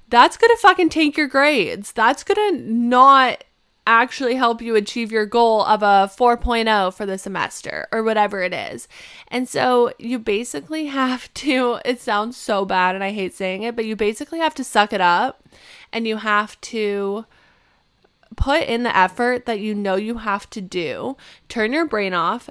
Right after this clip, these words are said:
stop psyching yourself out, and stay fucking consistent. For me, I know that this week I have to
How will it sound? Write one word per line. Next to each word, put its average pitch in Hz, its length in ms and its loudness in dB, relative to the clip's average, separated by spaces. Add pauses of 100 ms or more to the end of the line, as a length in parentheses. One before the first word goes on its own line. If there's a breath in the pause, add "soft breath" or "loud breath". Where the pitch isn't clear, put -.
stop 196 480 0
psyching 233 360 -4
yourself 269 460 -2
out, 165 400 2 (260 loud breath)
and 233 200 -6
stay 214 260 -2
fucking 208 380 -2
consistent. 165 920 -10 (400 soft breath)
For 233 300 -2
me, 226 420 -6
I 226 140 -2
know 196 340 -2
that 208 260 -6
this 208 260 -6
week 196 280 -2
I 202 120 -2
have 196 140 -8
to 190 360 -2